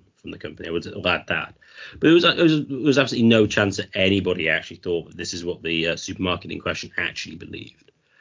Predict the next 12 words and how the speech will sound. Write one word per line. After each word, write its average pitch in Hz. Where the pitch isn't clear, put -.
Um, 85
so 120
it, -
it's, -
and 156
it, -
the, 151
the 190
issue, -
I 202
think, 190
s-, -